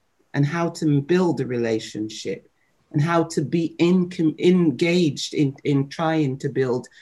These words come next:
appropriate and adequate and transparent, um, and honest relationships.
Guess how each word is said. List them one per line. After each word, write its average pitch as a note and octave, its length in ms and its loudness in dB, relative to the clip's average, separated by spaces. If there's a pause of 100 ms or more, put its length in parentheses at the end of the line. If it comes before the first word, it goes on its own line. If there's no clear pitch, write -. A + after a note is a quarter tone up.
(180)
appropriate D3 760 2
and C3+ 120 2
adequate C#3 600 -2
and C3+ 180 2
transparent, D3+ 1200 -2 (400)
um, C3 520 0
and C#3 180 4
honest D#3 560 2
relationships. A2+ 800 -4